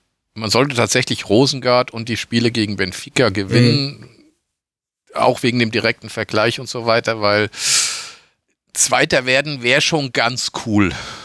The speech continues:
Speaker 2: Ja, weil die ersten beiden jeder Vierergruppe qualifizieren sich fürs Viertelfinale in der Women's Champions League. Das ist ja schon mal nix Übles.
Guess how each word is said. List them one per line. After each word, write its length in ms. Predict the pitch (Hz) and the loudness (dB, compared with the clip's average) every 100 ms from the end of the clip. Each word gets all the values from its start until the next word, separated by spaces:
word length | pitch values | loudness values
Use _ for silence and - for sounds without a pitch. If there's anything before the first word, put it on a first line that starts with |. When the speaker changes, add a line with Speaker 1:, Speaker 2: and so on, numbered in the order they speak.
| - | -4
Speaker 2:
Ja, 340 | 139 196 262 208 | 2 4 4 2
weil 180 | 170 170 | 0 0
die 120 | 160 | 0
ersten 440 | 147 247 - 208 | 0 2 2 0
beiden 560 | 143 156 214 165 170 202 | 0 2 2 0 -4 -6
jeder 540 | 131 135 143 135 127 - | 0 4 4 4 0 -4
Vierergruppe 840 | - 151 151 139 135 131 143 170 | -2 4 4 4 2 -2 0 -2
qualifizieren 1160 | - 131 151 247 233 - 196 - - 190 262 165 | 0 2 4 4 2 0 0 0 2 2 2 2
sich 220 | 143 - | 2 2
fürs 280 | 156 147 - | 4 2 2
Viertelfinale 880 | 175 202 226 - 160 143 147 196 175 | 0 0 0 0 2 4 4 4 2
in 140 | 151 | 4
der 180 | 143 139 | 4 4
Women's 360 | 165 196 - | 2 2 0
Champions 460 | - 156 233 208 135 | 2 2 0 -2 2
League. 200 | 131 - | 2 0
Das 180 | - - | -2 0
ist 160 | 170 175 | 2 0
ja 140 | 131 | 0
schon 240 | - 151 | 0 2
mal 260 | 190 147 117 | 2 2 2
nix 640 | 110 135 - - - - - - - - _ _ | 2 2 2 2 2 0 -6 -20 -20 -20 _ _
Übles. 600 | 208 170 151 226 - | 4 6 4 2 -2